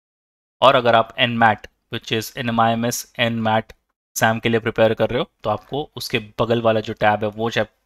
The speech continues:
चेकआउट करना है। Click on View Details, इसके अंदर मिलते हैं फ़ोर ट्वेंटी नाइन वीडियो लेक्चर्स, फिफ्टी एट हैंडआउट्स और टेन मॉक टेस्ट। तो ये सारे वीडियोज़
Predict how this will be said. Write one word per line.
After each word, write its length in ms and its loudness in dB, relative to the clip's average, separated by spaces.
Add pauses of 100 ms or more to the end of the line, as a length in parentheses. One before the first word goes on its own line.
चेकआउट 320 -2
करना 220 -4
है। 60 -6
Click 220 -6
on 100 -8
View 200 -6
Details, 440 -2 (480)
इसके 140 -4
अंदर 160 0
मिलते 260 -2
हैं 140 -4
फ़ोर 260 -4
ट्वेंटी 220 -2
नाइन 180 -2
वीडियो 220 -2
लेक्चर्स, 340 -2
फिफ्टी 220 -6
एट 140 -4
हैंडआउट्स 440 -2
और 160 -2 (120)
टेन 240 -2
मॉक 340 -4
टेस्ट। 280 -10 (1040)
तो 40 -2
ये 180 2
सारे 320 4
वीडियोज़ 600 -2